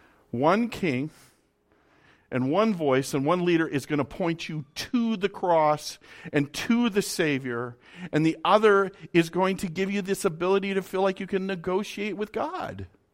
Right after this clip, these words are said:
He didn't really mean that. He didn't really say that. And we live in a world that's doing that over and over again.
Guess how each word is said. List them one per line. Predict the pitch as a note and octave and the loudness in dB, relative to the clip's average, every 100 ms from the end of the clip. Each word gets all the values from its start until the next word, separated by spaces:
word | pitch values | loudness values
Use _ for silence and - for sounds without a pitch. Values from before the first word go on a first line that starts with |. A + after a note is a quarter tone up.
| _ _ _ _ _ _ _ _ _ _ _ _ C#3+ | _ _ _ _ _ _ _ _ _ _ _ _ -10
He | F3 | -4
didn't | D#3 A#2+ D#2 | 2 2 0
really | G2 G2 F#2 | -4 -2 -4
mean | F2+ F#2+ A2+ B2 A2+ | -4 -2 0 0 0
that. | F2+ E2+ F2+ A2 | -2 -2 0 -2
He | - G3+ | -4 -6
didn't | G#3 C3+ F#2+ | -4 -4 -6
really | C3+ B2+ | -4 -4
say | - - - A2 D3+ D#3 | -6 -8 -4 -2 0 -2
that. | F#2+ E2+ G2 C#3+ - _ _ _ _ _ - | -4 -4 -4 -4 -8 _ _ _ _ _ -4
And | D#3 | 0
we | |
live | E3+ G3 | 4 4
in | G#3 | 4
a | |
world | G#3 F3 G#3+ B3 | 0 2 2 4
that's | G3 - | 2 0
doing | - B2 G3 C#4 F3 | -6 -4 -2 0 0
that | A#2+ B2 - | 0 0 0
over | D#3+ G3 | -2 -2
and | F#3+ | -2
over | G3+ A3 F3+ | -2 -2 -4
again. | C3 A#2 F#2 D2+ | -2 -4 -4 -8